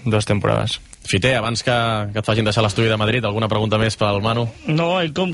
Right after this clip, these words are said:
Speaker 3: com, com s'imagina primera divisió? Perquè, eh, la segona és un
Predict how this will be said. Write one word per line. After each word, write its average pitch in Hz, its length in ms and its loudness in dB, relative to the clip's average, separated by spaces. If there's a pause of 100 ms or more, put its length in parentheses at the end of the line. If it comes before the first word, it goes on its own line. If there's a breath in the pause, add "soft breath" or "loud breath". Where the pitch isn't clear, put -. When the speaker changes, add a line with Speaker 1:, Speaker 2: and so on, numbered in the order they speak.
Speaker 3:
com, 165 140 2 (520)
com 143 160 2
s'imagina 139 720 2
primera 123 320 0
divisió? 110 400 0
Perquè, 113 280 0 (260)
eh, 107 340 2
la 113 80 4
segona 135 320 0
és 151 80 -2
un 156 80 0